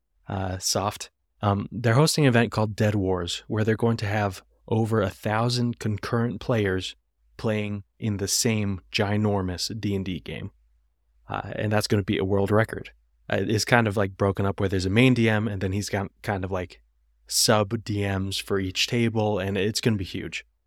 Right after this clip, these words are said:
Uh, so we're gonna be there because Justin and I,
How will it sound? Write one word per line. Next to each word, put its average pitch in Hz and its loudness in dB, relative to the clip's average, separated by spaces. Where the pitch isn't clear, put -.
Uh, 98 -2
so 123 6
we're 151 6
gonna 165 2
be 131 2
there 113 0
because 104 -2
Justin 113 0
and 98 0
I, 95 -2